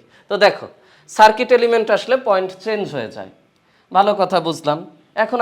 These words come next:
আমরা একটা সার্কিট দেখে একটু বলি যে এটা কিভাবে কি হয়। ধরো, এরকম একটা খুব বিখ্যাত সার্কিট আছে, এটা আমার মনে হয় এতদিনে তোমরা অনেক পড়ছো। এটা খুব ফেমাস একটা প্রবলেম। এই প্রবলেমটা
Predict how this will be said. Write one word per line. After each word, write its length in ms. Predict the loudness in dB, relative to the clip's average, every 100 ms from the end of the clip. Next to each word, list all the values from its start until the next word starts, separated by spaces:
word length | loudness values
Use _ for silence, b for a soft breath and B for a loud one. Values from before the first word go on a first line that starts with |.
| 2
আমরা 140 | 4 2
একটা 180 | 4 0 0 2
সার্কিট 380 | 2 2 -6 -10 -6
দেখে 220 | -6 -4 -6
একটু 160 | -4 -8 -6
বলি 200 | -6 -8
যে 60 | -6 -4
এটা 140 | 0 -2 -2 b b b b b b _ _ _ _ _ _ _
কিভাবে 320 | -4 -2 -2 -4
কি 80 | -10 -8
হয়। 140 | -10 -4
ধরো, 160 | -4 -2 -4
এরকম 220 | -6 -8 -10
একটা 140 | -10 -10
খুব 100 | -12 -12
বিখ্যাত 360 | -14 -6 -6 -6 -4
সার্কিট 320 | -4 -4 -8 -10
আছে, 120 | -10 -10
এটা 100 | -6 -4
আমার 140 | -4 -8
মনে 120 | -6
হয় 120 | -6 -6
এতদিনে 460 | -6 -8 -8 -8 -10 -10
তোমরা 200 | -8 -6 -6
অনেক 180 | -6 -8 -12
পড়ছো। 360 | -16 -16 -14 -16 -16 b b b
এটা 100 | -18 -16
খুব 100 | -18 -12
ফেমাস 300 | -8 -6 -6 -8
একটা 260 | -14 -8 -8 -8 -14 -10
প্রবলেম। 360 | -10 -8 -10 -10 -18 _ b _ -18
এই 60 | -10
প্রবলেমটা 400 | -8 -8 -8